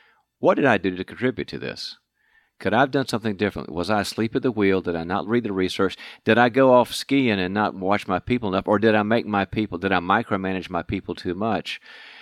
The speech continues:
As opposed to, "Oh, man, I'm just so screwed up. You ca-, you know, the economy's bad and it wasn't my fault. Look at all," and this customer's not realistic. So the very first thing that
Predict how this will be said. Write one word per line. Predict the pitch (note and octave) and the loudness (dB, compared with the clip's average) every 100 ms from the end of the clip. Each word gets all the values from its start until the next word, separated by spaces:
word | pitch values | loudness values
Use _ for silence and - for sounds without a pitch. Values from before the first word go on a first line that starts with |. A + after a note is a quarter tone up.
| - | -6
As | - A#2 | -2 0
opposed | A#2+ C3 C3+ B2 | 0 4 4 4
to, | A#2 G#2+ | 4 4
"Oh, | - G#2+ G#2+ | 2 2 2
man, | G2 F#2+ F2+ E2+ | 2 0 0 -2
I'm | - G2 G2+ | -2 0 0
just | G#2 - | -2 0
so | A2 | 0
screwed | G2 - G#2 G2 | 0 2 2 4
up. | G2+ - | 2 0
You | D2 E2+ | -6 -6
ca-, | - - | -6 -4
you | F#2+ | 0
know, | F2 | 0
the | D#2+ | -2
economy's | - G#2 A2+ A2 | -2 0 2 0
bad | - A2 | 4 4
and | G2 | 4
it | D#2+ | 4
wasn't | G2+ G#2 | 2 2
my | G#2 G2+ | 0 0
fault. | - G#2 G#2 | 4 4 4
Look | C3+ C#3 | 0 4
at | |
all," | A#2+ - - | 2 2 -6
and | A#2 | 0
this | E3 - | 0 2
customer's | B2+ A#2 G2+ F2+ | 2 2 -2 -2
not | F#2 D#2 | 0 0
realistic. | F2 F2 F#2 - - - - - | 0 0 0 -2 -10 -12 -20 -12
So | - G2+ | -2 0
the | F#2+ | 0
very | - D#3 A3 | 4 6 6
first | A#3 F#3 F3 - | 4 2 2 0
thing | - D#3 A2+ F2+ | 2 4 4 0
that | E2+ D#2+ | -2 -2